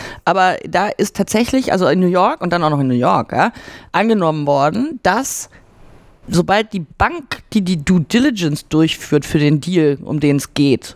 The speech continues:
ja, und wo es dann nachher zum, zum Kaufvertrag kommt, Share Purchase Agreement zwischen zwei Parteien, wenn die Due Diligence von einer Bank beraten wird, die in den U S A sitzt, und das in dem Fall war es New York,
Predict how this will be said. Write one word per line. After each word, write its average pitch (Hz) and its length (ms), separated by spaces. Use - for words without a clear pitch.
ja, 190 240
und 151 160
wo 156 60
es 147 100
dann 151 140
nachher 156 220
zum, - 180
zum 147 160
Kaufvertrag 143 720
kommt, 120 480
Share 143 240
Purchase 131 420
Agreement 127 380
zwischen 139 240
zwei 131 160
Parteien, 127 380
wenn 165 140
die 165 160
Due 175 140
Diligence 214 580
von 196 140
einer 175 180
Bank 196 480
beraten 220 540
wird, - 200
die 247 120
in - 160
den 160 200
U 147 60
S - 160
A 196 360
sitzt, 170 380
und 160 140
das 156 140
in 156 100
dem 160 120
Fall 156 120
war 143 80
es - 80
New 147 60
York, 202 320